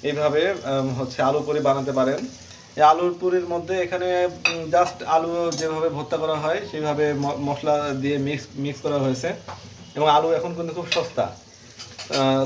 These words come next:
so আপনারা কিন্তু ভাতের বদলে এখন আলুও খেতে পারেন। আলু হচ্ছে পাঁচ কেজির দাম সত্তর টাকা, যেখানে এক কেজি চাউলের দাম সত্তর টাকা। সেক্ষেত্রে আলু কিন্তু খুব সস্তা, এবং আলু ও চাউলের ভিটামিন কিন্তু মোটামুটি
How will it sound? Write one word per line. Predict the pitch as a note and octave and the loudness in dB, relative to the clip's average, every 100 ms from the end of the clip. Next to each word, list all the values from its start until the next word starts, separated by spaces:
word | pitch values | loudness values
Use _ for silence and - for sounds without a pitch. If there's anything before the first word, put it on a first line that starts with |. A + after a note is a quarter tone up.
| B2+ | 4
so | E3 | 6
আপনারা | D3+ D#3 D#3 D#3 | 6 4 0 0
কিন্তু | D#3+ D#3+ | 0 -2
ভাতের | C#3 D3 D#3+ | -2 0 2
বদলে | D3+ D#3 D3+ | 2 2 2
এখন | G3 D#3 | 2 2
আলুও | C#3 D#3+ F3+ | 2 6 4
খেতে | E3+ D#3 | 4 -2
পারেন। | C3+ A#2+ F#2+ - - - - - - - - | 2 2 0 -6 -18 -20 -20 -20 -20 -20 -4
আলু | C3+ D3+ E3 | 0 4 4
হচ্ছে | E3 - F3+ F3 - | 2 2 0 0 2
পাঁচ | D#3+ - | 2 2
কেজির | E3+ D#3+ D#3 | -4 -2 0
দাম | D#3 D#3 D#3 - | 0 0 -4 -4
সত্তর | G#3 G3+ E3 | -2 0 0
টাকা, | B2+ G2+ - - - - - - | 0 -2 -6 -14 -20 -20 -16 -6
যেখানে | C#3 D#3+ E3 | -2 2 2
এক | D#3+ D#3+ | 2 0
কেজি | E3+ D#3 D#3+ D#3+ D#3+ - - - - - - | -2 -2 -2 -4 -6 -14 -18 -20 -18 -10 4
চাউলের | D#3 D#3+ E3 D3+ | 6 6 4 2
দাম | D3 B2+ | -2 -4
সত্তর | C#3+ C3 - | -6 -6 -8
টাকা। | G2+ F#2 - - - - - - | -8 -10 -14 -18 -20 -20 -12 -4
সেক্ষেত্রে | C#3+ E3+ F3+ | 0 4 6
আলু | D#3 E3 | 6 4
কিন্তু | E3+ E3+ | 0 -2
খুব | F3 - | -4 -4
সস্তা, | E3 F#3+ F#3 | -2 2 4
এবং | E3+ E3 | 2 2
আলু | D3+ D#3 D#3+ | 0 2 0
ও | D#3 - | 0 2
চাউলের | D3+ D3+ D3+ | 2 2 0
ভিটামিন | D3 D3 D3 C#3+ | 0 0 0 -2
কিন্তু | C#3+ C#3 | -4 -4
মোটামুটি | C#3+ C#3 C3+ C3 | -2 0 2 0